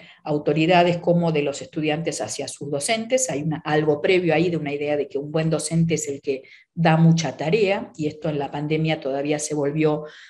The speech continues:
más fuerte, ¿no? Y yo creo que esto es algo para pensar. Lo digital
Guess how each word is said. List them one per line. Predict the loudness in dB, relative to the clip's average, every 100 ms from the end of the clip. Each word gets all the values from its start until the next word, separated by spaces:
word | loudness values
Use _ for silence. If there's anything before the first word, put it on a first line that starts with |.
| _
más | -4 -2
fuerte, | 4 6 6 4 -4 -8 -8
¿no? | -8
Y |
yo | -6 -2
creo | 0 0
que | -2
esto | -2
es | -2
algo | -2 -2 -2
para | -2 -2
pensar. | -2 -4 2 2 4
Lo | 2
digital | 0 -4 0 2 2 -2